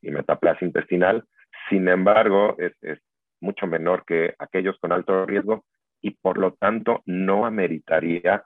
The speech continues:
una vigilancia endoscópica. Entonces, lo que le debemos decir es, eh, que sí hay ciertos cambios en, eh, el estómago, que, eh, si había infección por Helicobacter pylori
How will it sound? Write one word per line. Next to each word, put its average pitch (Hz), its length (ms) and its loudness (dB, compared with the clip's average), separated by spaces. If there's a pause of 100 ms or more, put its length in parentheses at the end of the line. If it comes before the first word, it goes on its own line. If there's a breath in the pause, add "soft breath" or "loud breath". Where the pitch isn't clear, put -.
(100)
una 80 300 -6
vigilancia 78 960 -2
endoscópica. 71 800 -4
Entonces, 92 500 2 (600 loud breath)
lo - 200 0
que 90 100 2
le 90 60 6
debemos 101 320 4
decir 98 300 -4
es, 98 220 2 (480)
eh, 87 540 -2 (160)
que - 280 -12
sí 104 160 0
hay 101 180 2 (100)
ciertos - 300 -6 (160)
cambios 95 440 0 (260)
en, 87 420 -6 (420)
eh, 78 540 0
el 82 140 2
estómago, 98 600 0 (1300)
que, 196 360 4 (360 soft breath)
eh, 85 560 -2 (100)
si 98 100 0
había 95 240 2
infección 107 440 -6
por 98 100 -2
Helicobacter 87 840 -4
pylori 90 480 -4